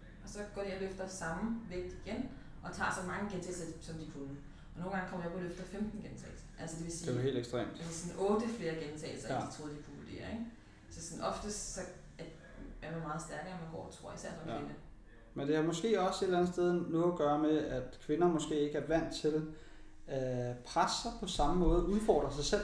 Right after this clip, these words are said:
Speaker 2: på samme måde, som mænd er. Mænd, de er måske lidt mere grænsesøgende,
Speaker 1: Mm.
Speaker 2: øh, kunne jeg forestille mig. Øh, nogen er i hvert fald.
Speaker 1: Det er jo stadig, stadig lidt generaliserende, ikke?
Speaker 2: Det er det.
Speaker 1: Jeg tror også, for kvinder, så er det jo også måske frygten for at dumme sig i træningscenter.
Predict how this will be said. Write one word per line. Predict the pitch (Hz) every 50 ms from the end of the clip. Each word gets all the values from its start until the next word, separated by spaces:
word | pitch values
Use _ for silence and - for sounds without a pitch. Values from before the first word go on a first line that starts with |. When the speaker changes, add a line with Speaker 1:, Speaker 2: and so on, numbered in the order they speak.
| - -
Speaker 2:
på | -
samme | - 156 143 147 143 139
måde, | 143 139 143
som | 139
mænd | 139 151 139 127
er. | 120 117 113 - - -
Mænd, | 147 175 180 175 - -
de | 185 185 175
er | 165 165
måske | 170 175 175 - 160 147
lidt | 147 147 147
mere | 143 139 143 139
grænsesøgende, | - 135 156 - - 220 208 - 190 180 175 180 180 185 - - - - - - - - - - 170 160 - -
Speaker 1:
Mm. | 160
Speaker 2:
øh, | 160 160 156 151 151
kunne | 160 170 165
jeg | 160
forestille | 165 170 180 180 - 196 160 -
mig. | 170 175 175 170 - - - - 156
Øh, | 156 156 156 160
nogen | 165 165 160 165 190 214 214
er | 180 170 175 185 185
i |
hvert | 180 170 160 156 160 -
fald. | 170 151 - -
Speaker 1:
Det | -
er | 170
jo | 170
stadig, | 165 170 175 - - - - - -
stadig | - - 185 185 185 190
lidt | 185 -
generaliserende, | 170 175 170 156 156 160 - 139 139 - - 170
ikke? | - - - - - - -
Speaker 2:
Det | 190 202 190
er | 175 180
det. | 208
Speaker 1:
Jeg | 196 -
tror | - 196 180 180
også, | 185 190 202 - - - - - - - -
for | - 170 165 -
kvinder, | 190 185 185 190
så | 185 185 170
er | 165
det | 165 160
jo | 151
også | 147 151 - - - - - -
måske | 165 160 - 165 165 165 -
frygten | 175 180 - - 170 - -
for | - 156 151 - - - - 151
at | - - - - - - - - -
dumme | 165 156 175 208 208
sig | 214 208 196
i | 196 -
træningscenter. | - 202 202 208 214 220 214 202 - - -